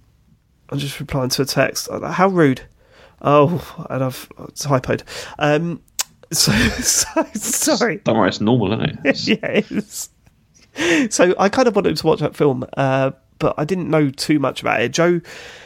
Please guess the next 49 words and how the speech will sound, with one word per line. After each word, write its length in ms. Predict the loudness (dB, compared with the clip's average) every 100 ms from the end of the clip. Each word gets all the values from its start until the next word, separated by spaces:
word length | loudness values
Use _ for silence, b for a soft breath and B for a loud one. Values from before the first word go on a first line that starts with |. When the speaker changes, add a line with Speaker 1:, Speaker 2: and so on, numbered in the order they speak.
| B -4
Speaker 1:
Joe 200 | 2 2
said 220 | 2 0
to 100 | 0
me 320 | -2 -2 -6 -10 -8
today, 480 | 0 2 4 2 -2
we, 180 | 0 0
so 320 | 0 -4 -2
we're 100 | 0
all 120 | 0
stuck 340 | 0 0 0 0
in 80 | -2
isolation, 600 | 0 -2 0 0 -2 -6
obviously, 560 | -6 -6 -6 -6 -8 -14 B B B -4
um, 320 | 0 2 2
and 180 | 2 2
so 160 | 2 4
we're 100 | 2
just 220 | 0 -2
watching, 260 | -2 0 -4
like, 160 | -4
loads 240 | -2 -4 -4
of 80 |
films 380 | -2 0 0 0
to 80 | 0
get 180 | 2 2
through 200 | 4 4
it. 120 | 4 -2 B B B -2
Joe 160 | 2
said, 220 | 2 2 2
"Oh, 440 | 4 4 4 0 _ b b -6
uh, 220 | 0 2 0
Disney 500 | -2 -2 0 0 0
Plus 340 | 0 0 0
there, 260 | 2 2 4
there's 200 | 2 2
that 180 | -2 -4
Free 300 | -2 2 2
Guy. 340 | 4 2 2
Do 80 | 0
you 80 | 0
wanna 140 | 0
watch 260 | 0 -2 -2
that? 340 | 0 0 0
Let's 220 | -2 -6 -6
wa-, 140 | -8
let's 240 | -6 -4 -2
all 120 | -2
watch 400 | -2 -2 -2 -2
that." 380 | 0 0 -2